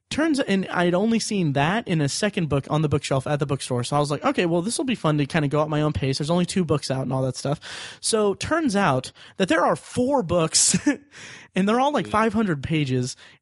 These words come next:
And the fifth one is coming out in June. And then sometime this year, probably in summer,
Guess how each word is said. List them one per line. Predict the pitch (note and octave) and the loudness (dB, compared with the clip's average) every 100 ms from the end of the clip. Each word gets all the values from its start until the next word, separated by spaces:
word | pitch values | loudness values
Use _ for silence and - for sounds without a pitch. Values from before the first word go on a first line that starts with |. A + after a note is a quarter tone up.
| - | -2
And | F3+ E3 | 2 2
the | |
fifth | - C#4 D4 | 0 -2 -2
one | C4 B3 | 2 0
is | F#3+ | 0
coming | A#3 G#3+ | -2 0
out | G3+ F#3 | 0 0
in | C3+ | -2
June. | D3 E3 C3+ B2+ - - | 2 2 2 0 -4 -2
And | F3 | 2
then | E3 | 2
sometime | - B3 C4 B3+ B3 B3 G#3 | 0 0 0 0 0 0 0
this | F3+ - E3+ | 0 -2 0
year, | D#3 | 0
probably | C#3 - D#3 G#3+ A#3 C4 G#3+ | 0 0 0 0 0 0 2
in | F#3+ E3+ | 0 0
summer, | - A3+ F3 C3+ | 0 0 2 0